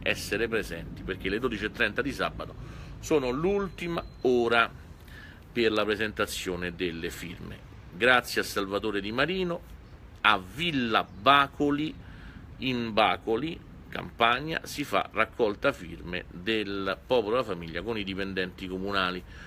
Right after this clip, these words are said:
Dunque andate a firmare per la nostra presenza in, eh, alle elezioni del, dell'undici giugno. Oggi è undici maggio, tra trenta giorni,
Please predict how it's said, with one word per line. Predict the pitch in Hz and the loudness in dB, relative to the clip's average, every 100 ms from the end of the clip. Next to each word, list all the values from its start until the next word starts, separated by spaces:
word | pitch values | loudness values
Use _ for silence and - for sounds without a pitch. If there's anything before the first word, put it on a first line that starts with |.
| - - | -16 -6
Dunque | 127 139 139 135 - - | 0 2 2 -2 0 4
andate | 131 127 123 123 113 110 113 - | 4 4 4 6 4 0 -4 0
a | 101 107 | 2 2
firmare | - - 127 110 104 95 82 85 87 - | -2 -2 0 0 2 2 2 -2 -6 -2
per | 110 101 | 0 0
la | 101 | 0
nostra | 98 85 - 95 | -2 -4 -4 -2
presenza | 98 85 85 82 - 85 - - - - - - | -2 -2 -4 -4 -8 -10 -10 -14 -14 -16 -16 -10
in, | - 110 107 107 | -4 -2 -2 -2
eh, | 107 - - 92 90 90 87 85 82 80 80 76 69 67 - - - | -2 -4 -4 0 0 0 0 -2 -2 -4 -4 -4 -6 -8 -10 -10 0
alle | 120 120 | 4 4
elezioni | 107 98 - 92 90 85 85 - | 2 0 -4 -2 -4 -4 -10 -12
del, | 82 90 92 90 87 85 82 78 76 69 - - - - - | -6 -2 0 0 -2 -2 -2 -6 -10 -14 -16 -16 -16 -16 -10
dell'undici | - 104 120 139 131 120 98 90 | -2 0 2 2 2 0 -2 -6
giugno. | 85 85 87 | -6 -6 0
Oggi | 113 113 98 | 0 0 2
è | |
undici | 120 139 135 135 151 | 2 2 0 0 2
maggio, | 165 165 143 120 | 4 4 2 0
tra | 101 | 0
trenta | - 135 135 135 143 | 0 0 0 2 0
giorni, | 131 156 160 143 147 | 2 2 2 0 -6